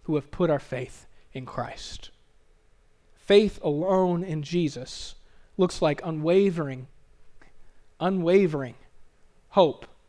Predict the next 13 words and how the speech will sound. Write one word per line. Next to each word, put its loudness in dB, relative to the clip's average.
in -4
the -2
promises 0
of -4
God, -6
which -10
makes 0
you -2
righteous -4
and -2
makes 0
God 4
always -2